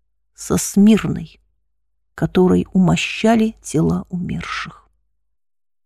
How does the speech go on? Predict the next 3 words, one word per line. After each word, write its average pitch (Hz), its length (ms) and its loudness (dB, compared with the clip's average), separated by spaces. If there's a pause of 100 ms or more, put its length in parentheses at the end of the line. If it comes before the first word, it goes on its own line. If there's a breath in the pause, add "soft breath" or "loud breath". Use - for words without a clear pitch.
(920)
Караван 277 540 6
знатных 311 600 4
чужестранцев, - 1200 0